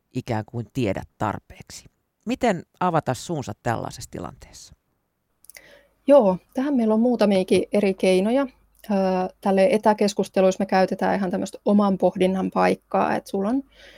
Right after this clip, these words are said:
Speaker 2: vaikkapa viitisen minuuttia aikaa pohtia jonkun kysymyksen jälkeen, että mitä sä siitä asiasta ajattelet, ja vaikka kirjata itsellesi johonkin muistiinpanoon ylös, niin se voi helpottaa sitä omaan keskusteluun käymistä.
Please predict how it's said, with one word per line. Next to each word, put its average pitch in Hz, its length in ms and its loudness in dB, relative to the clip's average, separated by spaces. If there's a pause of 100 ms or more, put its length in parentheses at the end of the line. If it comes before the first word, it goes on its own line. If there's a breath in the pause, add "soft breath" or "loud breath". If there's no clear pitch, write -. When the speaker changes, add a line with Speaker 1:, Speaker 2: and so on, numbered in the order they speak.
(320 soft breath)
Speaker 2:
vaikkapa 233 380 2
viitisen 220 380 6
minuuttia 190 480 4
aikaa 185 380 4
pohtia 180 540 4 (260)
jonkun 185 220 0
kysymyksen 180 560 0
jälkeen, 185 320 0
että 196 120 -4
mitä 220 140 -2
sä 233 160 -2
siitä 190 320 0
asiasta 196 460 -2
ajattelet, 190 500 0
ja 190 80 0
vaikka 190 280 0
kirjata 190 400 4
itsellesi 202 520 -2
johonkin 208 320 -4
muistiinpanoon 190 840 -4
ylös, 233 460 0 (140)
niin 208 80 0
se 214 140 2
voi 196 180 4
helpottaa 196 540 2
sitä 196 340 -2 (640 soft breath)
omaan 202 380 4
keskusteluun 208 720 -4
käymistä. 220 580 -4